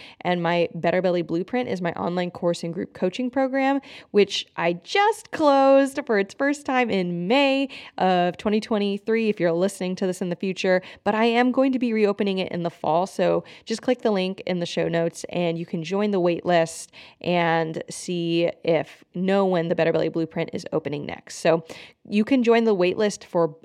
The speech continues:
either, both the Foundations program and the Better Belly Blueprint by going to betterbellytherapies dot com slash waitlist or by clicking the link in the show notes. So that is it. That is a flyby of oxalates. That is both top to bottom,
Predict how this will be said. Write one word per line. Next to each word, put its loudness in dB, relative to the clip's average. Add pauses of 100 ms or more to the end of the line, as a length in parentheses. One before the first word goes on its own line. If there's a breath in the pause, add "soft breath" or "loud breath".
either, 2
both 2
the 0
Foundations -2
program -2 (100)
and -2
the -6
Better 2
Belly 2
Blueprint 0
by -4
going -2
to -2
betterbellytherapies -2 (120)
dot 0
com -2
slash -2
waitlist 0 (300 loud breath)
or 0
by 6
clicking -6
the -2
link -6
in -2
the -2
show -4
notes. -8 (420 loud breath)
So 2
that 6
is 2
it. 4
That 6
is 4
a 4
flyby 4
of 6
oxalates. 0 (100)
That 0
is 0 (300 loud breath)
both 0
top 0
to -4
bottom, 2